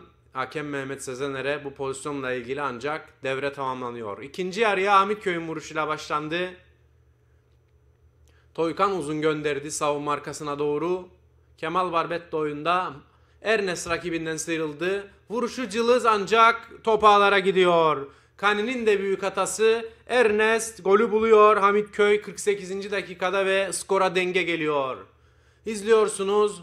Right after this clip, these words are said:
vuruşunu yaptı. Beklenmedik bir atak Hani'den ve top ağlarla buluşuyor. İkinci devreye Hamitköy adeta golle başlıyor. Skor bir bir.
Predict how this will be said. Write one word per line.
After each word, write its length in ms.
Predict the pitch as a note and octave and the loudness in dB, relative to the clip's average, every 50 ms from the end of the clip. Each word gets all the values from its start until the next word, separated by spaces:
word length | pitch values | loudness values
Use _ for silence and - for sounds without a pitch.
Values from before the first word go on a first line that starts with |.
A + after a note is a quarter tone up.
| - _ - | -18 _ -6
vuruşunu 400 | G#3 A3 A3+ G#3 - A3 A3+ B3 | -4 -4 -4 -4 -4 -2 0 2
yaptı. 640 | A#3+ G#3+ G#3 G#3 - - - G#3+ A3 A3 A3+ A3 - - - _ _ - | 2 2 2 0 -2 2 4 4 4 4 2 -4 -10 -18 -20 _ _ -2
Beklenmedik 720 | F#3+ G3+ G3+ G3+ B3+ C4+ C4+ B3+ A#3+ A3+ G3+ G3+ G3 - - | -2 -2 0 2 2 2 2 2 2 2 2 0 -2 -2 -2
bir 80 | G3+ | -2
atak 300 | G3 F#3+ F#3+ G#3 G3 F#3+ | 0 0 0 -2 -2 0
Hani'den 540 | F#3+ F#3+ F#3+ F#3 F3 G3 G3+ G3+ G#3 G#3+ G#3 G3+ - _ _ _ _ - | 0 0 0 -2 0 0 0 0 0 -2 -6 -8 -14 _ _ _ _ -12
ve 100 | E3 F3 | -8 -2
top 200 | - G#3+ G3+ G#3 | 0 0 2 4
ağlarla 520 | G#3 G3 G3 G3 G3 G3 F#3+ F#3+ F#3 F3+ E3 | 4 4 4 4 4 2 2 0 -2 -2 -2
buluşuyor. 540 | E3+ F3 E3 E3 - G3 F#3+ F#3 F3+ F3+ | -4 -6 -8 -4 -2 0 2 2 2 0
İkinci 400 | F3+ E3+ - - F3+ F3 F3+ G#3 | -2 -4 -8 -8 -8 -8 -4 -2
devreye 340 | F#3+ F#3+ F3+ E3+ E3+ F3 F3 | 0 0 0 0 -2 0 2
Hamitköy 400 | E3+ F3 F3 F3 F3+ - - F3+ | 2 2 2 -2 -8 -8 -6 -6
adeta 300 | F3 E3+ E3+ E3 - F3 | -6 -6 -8 -8 -8 -8
golle 360 | E3+ E3+ F3 E3+ E3 D#3 D3+ | -4 -2 -2 -2 -2 -2 0
başlıyor. 540 | C#3 C#3+ C#3 C#3 - C#3 C#3 C3+ B2+ A#2+ A2 G#2 - _ _ | 0 -2 -2 -4 -4 -4 -4 -2 -2 -4 -6 -8 -12 _ _
Skor 500 | - - - - - G3 G3+ G3 F#3+ F3+ | -20 -20 -10 -4 0 0 0 0 0 -2
bir 220 | F3 F3+ D#3+ D3+ C#3 | -2 -2 -2 -2 -4
bir. 220 | C3+ C3 B2 | -6 -6 -6